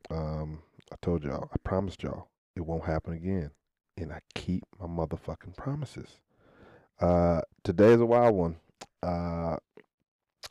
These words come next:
and one that is still marked in the historical books.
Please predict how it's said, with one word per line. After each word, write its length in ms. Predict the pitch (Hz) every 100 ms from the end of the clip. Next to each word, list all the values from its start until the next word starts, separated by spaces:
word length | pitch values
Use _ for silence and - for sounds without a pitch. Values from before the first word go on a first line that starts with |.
| -
and 280 | - 90 85
one 280 | 85 95 98
that 200 | 92 90
is 200 | 87 85
still 560 | - - - 90 95 92
marked 520 | 85 87 90 - -
in 300 | 87 92 92
the 220 | 87 90 90
historical 560 | 92 - 90 117 -
books. 600 | 76 78 71 - - -